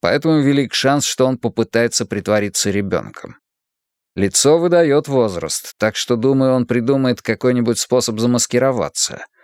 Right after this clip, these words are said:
Многие дети сегодня разрисовывают лица, так что это решение напрашивается само собой".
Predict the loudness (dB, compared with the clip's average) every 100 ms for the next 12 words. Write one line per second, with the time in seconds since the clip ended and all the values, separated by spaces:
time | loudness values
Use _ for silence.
0 | _ _ -4 0 2 2 2 2 0 0
1 | -2 2 2 2 0 0 0 2 2 2
2 | 0 0 0 0 0 -6 -8 -6 -4 -2
3 | 0 0 2 0 0 0 2 0 0 -4
4 | -6 -6 -6 -4 -2 0 0 0 0 0
5 | -4